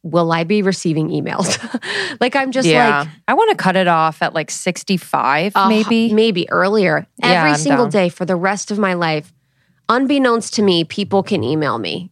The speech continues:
Speaker 1: Either brand, you know what I mean? It's, like, by choice and not by
Speaker 2: <laughs>
Speaker 1: choice. People get to email you every single day. That is so crazy 'cause each time you get an email,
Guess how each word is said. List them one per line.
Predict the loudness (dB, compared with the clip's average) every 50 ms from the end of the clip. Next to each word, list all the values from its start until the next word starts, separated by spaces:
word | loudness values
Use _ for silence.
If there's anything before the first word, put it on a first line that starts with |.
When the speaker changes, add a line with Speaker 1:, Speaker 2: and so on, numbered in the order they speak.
| _ -2
Speaker 1:
Either | -2 0 2 2 0
brand, | 0 0 0 0 2 0 0 0
you | 0 0
know | 0
what | 2 2
I | 0
mean? | 0 0 0
It's, | 0 0
like, | -2 -2 -2 -2 -2
by | -2 0 0
choice | 0 2 4 4 4 4 2 2 2
and | 2 2 2 4
not | 4 4 4 4 2
by | 2 2 2
Speaker 2:
<laughs> | 2 2
Speaker 1:
choice. | 2 2 2 0 -2 -4 -12 -14 -10 -8 -6 -6 -6 -8 -4
People | 0 2 2 4 2 2 2
get | 2 0 0
to | -2 -4 0 2
email | 2 2 2 2 2
you | 2 0 0 -2
every | -4 -4 -2 -4 -4
single | -2 0 0 0 0 2
day. | 0 0 -2 0
That | 0 0 2 2
is | 2 0 0 -4 -8 _ _ _ _ _ _ _ -16
so | -12 -6 -2 0 2 2 2
crazy | 2 0 0 0 0 0
'cause | 0 0 -2 -2 0
each | -2 -2 -2 -2
time | -2 -2 0 0
you | 0 2
get | 2 2 2
an | 2 2
email, | 2 2 2 4 4 2 2 0 0 -2